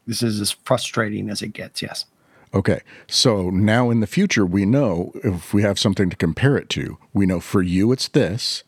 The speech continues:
Speaker 2: for me it's Pieces. For the best, as of right now, you
Speaker 1: For you,
Speaker 2: seem
Speaker 1: it's
Speaker 2: to have
Speaker 1: Bubba Hotep.
Speaker 2: praised, um, Fifth Element the most for you.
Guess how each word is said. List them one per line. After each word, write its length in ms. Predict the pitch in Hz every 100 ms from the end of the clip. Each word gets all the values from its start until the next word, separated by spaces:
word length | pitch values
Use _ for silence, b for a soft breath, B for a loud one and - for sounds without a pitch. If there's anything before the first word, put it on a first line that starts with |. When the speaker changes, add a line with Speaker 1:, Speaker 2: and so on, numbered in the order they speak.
| _
Speaker 2:
for 200 | - 90
me 140 | 87
it's 120 | 92
Pieces. 540 | - 113 101 - - - _
For 200 | - 92
the 140 | 82
best, 920 | 73 - 135 180 98 113 - - - - _
as 220 | 104 113
of 180 | 120 98
right 200 | 104 95
now, 720 | 104 110 127 113 92 92 92 -
you 560 | - 104 95 98 107 117
Speaker 1:
For 40 |
you, 120 | 113
Speaker 2:
seem 80 | 117
Speaker 1:
it's 80 | 117
Speaker 2:
to 100 | 107
have 80 | 101
Speaker 1:
Bubba 80 | 104
Hotep. 180 | 110 101
Speaker 2:
praised, 540 | 98 92 92 - - b b _
um, 600 | 110 98 90 85 78 80 - _
Fifth 320 | - 101 -
Element 400 | 110 92 76 71
the 60 | 78
most 280 | 62 -
for 140 | - 80
you. 260 | 76 -